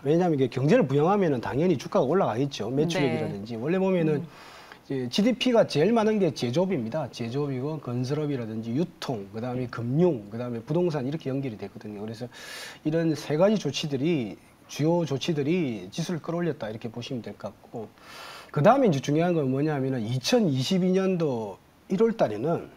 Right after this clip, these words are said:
Speaker 2: 네.
Speaker 1: 주가 내려갔지 않습니까?
Speaker 2: 네.
Speaker 1: 중국의 관점에서 한번 생각을 해볼게요.
Speaker 2: 네.
Speaker 1: 저 주식을, 어,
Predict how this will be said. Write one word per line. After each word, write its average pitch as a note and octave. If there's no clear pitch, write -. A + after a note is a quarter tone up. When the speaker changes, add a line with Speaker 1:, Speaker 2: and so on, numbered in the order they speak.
Speaker 2:
네. F3
Speaker 1:
주가 D3+
내려갔지 E3+
않습니까? A2+
Speaker 2:
네. D#3
Speaker 1:
중국의 C#4+
관점에서 F3+
한번 B2+
생각을 D#3+
해볼게요. A#2
Speaker 2:
네. D#3+
Speaker 1:
저 G3
주식을, E3
어, -